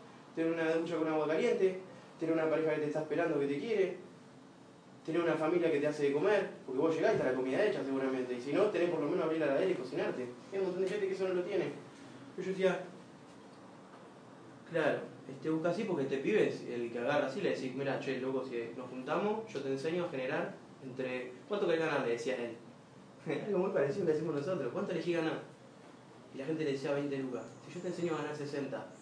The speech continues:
¿te gusta?". "Sí". "¿Qué tengo que hacer?". Pum,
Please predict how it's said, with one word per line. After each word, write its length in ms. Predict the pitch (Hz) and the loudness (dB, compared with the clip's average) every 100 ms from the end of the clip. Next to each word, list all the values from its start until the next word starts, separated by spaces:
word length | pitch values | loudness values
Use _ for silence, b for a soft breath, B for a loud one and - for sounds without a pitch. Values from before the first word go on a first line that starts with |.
| - - - - - - - - - - - | -18 -20 -20 -20 -20 -20 -20 -18 -18 -16 -6
¿te 60 | |
gusta?". 380 | 135 180 - - - - - - - - | -2 2 2 0 -6 -14 -16 -16 -16 -10
"Sí". 300 | - 139 131 135 - - - - | -2 -2 -2 -10 -16 -18 -18 -8
"¿Qué 100 | - | 0
tengo 160 | 165 | 2
que 60 | 139 | 2
hacer?". 200 | 135 117 - - - | 0 -6 -10 -18 -14
Pum, 140 | 143 | -10